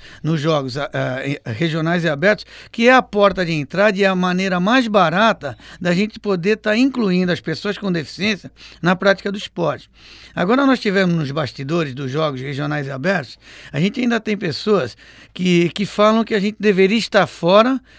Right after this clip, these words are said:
dos jogos deles, que a gente tá invadindo a praia deles. E eu vou além. Isso daí é uma ignorância. Porque se a gente, por exemplo, quiser também jogos regionais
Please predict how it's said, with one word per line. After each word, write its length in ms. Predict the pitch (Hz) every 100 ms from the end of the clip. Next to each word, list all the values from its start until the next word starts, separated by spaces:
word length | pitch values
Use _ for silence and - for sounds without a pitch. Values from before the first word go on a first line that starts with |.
| -
dos 200 | 175 220
jogos 440 | 175 190 208 254
deles, 600 | 190 196 190 139 104 - - - - -
que 80 | 151
a 60 |
gente 160 | 151 190
tá 100 | 226
invadindo 580 | 240 226 214 156 240 247
a 80 | 233
praia 280 | 233 254 247
deles. 360 | 202 180 139 - -
E 40 | 170
eu 100 | 185
vou 160 | 202
além. 480 | 269 226 208 151 113 - - -
Isso 200 | 139 175
daí 220 | 185 226
é 60 |
uma 120 | 247 262
ignorância. 840 | 240 254 269 220 220 - 123 107 - - -
Porque 440 | 170 165 190 156 - -
se 220 | - 190
a 80 | 185
gente, 260 | 269 -
por 140 | - 277
exemplo, 400 | 220 214 214 202
quiser 420 | 185 151 160 185
também 420 | - 175 170 139 - - -
jogos 460 | 127 180 254 247
regionais 840 | 202 208 185 170 160 156 131 113